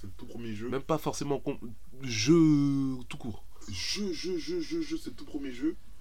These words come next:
Speaker 1: Mon cousin, il m'a offert, euh, la, la GameCube.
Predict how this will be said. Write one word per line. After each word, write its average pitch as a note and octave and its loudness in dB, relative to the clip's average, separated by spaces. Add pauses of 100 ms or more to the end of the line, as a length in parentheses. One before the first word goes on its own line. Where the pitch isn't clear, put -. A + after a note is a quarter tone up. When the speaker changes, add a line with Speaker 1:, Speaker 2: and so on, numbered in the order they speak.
(320)
Speaker 1:
Mon A2 -4
cousin, B2 -2
il A#2 -2
m'a G#2+ -4
offert, B2+ -4
euh, G#2 -4 (760)
la, A2 -4
la A2+ -2
GameCube. A#2+ -6